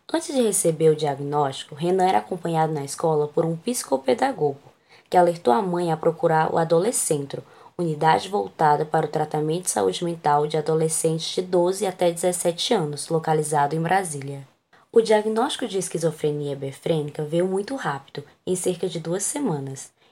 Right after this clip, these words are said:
enquanto estava internado no Hospital de Base do Distrito Federal. Renan lembra que ficou internado duas vezes no hospital. Na primeira ficou sete dias e na segunda três,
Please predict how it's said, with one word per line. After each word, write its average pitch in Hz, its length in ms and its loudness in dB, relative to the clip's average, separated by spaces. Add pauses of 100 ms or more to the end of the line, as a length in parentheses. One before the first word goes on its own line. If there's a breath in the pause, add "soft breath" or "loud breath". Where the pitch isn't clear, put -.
enquanto 185 400 -2
estava 165 320 0
internado 175 560 0
no 180 60 -6
Hospital 180 460 0
de 226 120 -12
Base 165 320 2
do 170 140 -4
Distrito 165 400 -6
Federal. 180 540 -4 (400)
Renan 262 320 2
lembra 180 440 0
que 160 140 -10
ficou - 240 -6
internado 170 580 -2
duas 214 400 -4
vezes 165 360 0
no 160 80 -2
hospital. 139 520 -8 (540 loud breath)
Na 196 100 4
primeira 190 460 0
ficou 170 320 -6
sete 165 400 -4
dias 147 500 -6
e 190 80 -6
na 170 160 0
segunda 165 480 -4
três, - 540 -4